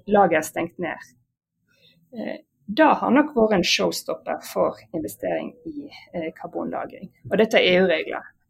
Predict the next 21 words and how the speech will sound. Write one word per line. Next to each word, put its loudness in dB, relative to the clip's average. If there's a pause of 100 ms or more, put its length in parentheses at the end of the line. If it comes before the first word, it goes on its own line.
Så -2
da 6
må 8
en 6
kanskje 2
gå 2
inn 6
og 4
justere 2
reglene 2
og -2
si, 2
ja, 4
kanskje 2
må 0
staten 0
ta -4
mer 0
ansvar 0
og 2
risikoen. -8